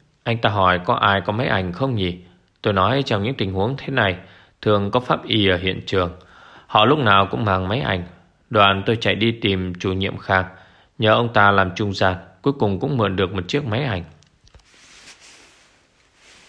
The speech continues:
Dược Bất Thị cầm máy ảnh tanh tách chụp mười mấy cái chóe một chập, sau đó trả lại máy cho tôi, rút trong túi ra một xấp đô la. "Cậu giao riêng cho tay pháp y kia,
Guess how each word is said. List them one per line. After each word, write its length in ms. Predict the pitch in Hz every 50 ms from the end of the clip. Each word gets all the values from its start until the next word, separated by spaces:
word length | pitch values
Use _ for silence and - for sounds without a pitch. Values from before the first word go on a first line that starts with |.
| - - - - _ _ _ - - - _ _ _ _ - -
Dược 180 | - 123 110
Bất 120 | - 180 180
Thị 300 | - 120 98 98 98 196 196 -
cầm 220 | 113 208 196 -
máy 100 | 110 135
ảnh 320 | - - 104 95 90 87 87 -
tanh 180 | 113 104 95
tách 200 | 87 143 165 180 175 -
chụp 240 | - 104 95 - -
mười 120 | 101 95
mấy 180 | 90 90 95 110
cái 180 | 113 - 120 117
chóe 300 | 117 - 98 95 117 147
một 140 | 156 127 92 -
chập, 240 | - 92 90 87 - - - - - - - - - - - _
sau 180 | - - 117 98
đó 260 | 98 98 117 147 151 147
trả 120 | - 101
lại 140 | 95 95 95
máy 200 | 95 95 104 123 135
cho 100 | 113 104
tôi, 240 | - - 95 92 87 - - - - - _ _ _ _
rút 160 | 131 123 135 131
trong 160 | - 107 98
túi 180 | 90 104 113 135
ra 240 | 131 - 107 98 95
một 100 | 92 95
xấp 260 | - - 156 151 -
đô 140 | 95 101 95
la. 260 | 92 95 92 90 - - - - - - - - - - - - - - - - _ _
"Cậu 220 | - 113 104 107
giao 160 | 98 113 107 101
riêng 280 | 95 107 104 104 101 95
cho 80 | 110 -
tay 120 | 107 98
pháp 260 | - - 139 156 - -
y 180 | 113 107 98
kia, 240 | 85 - - 98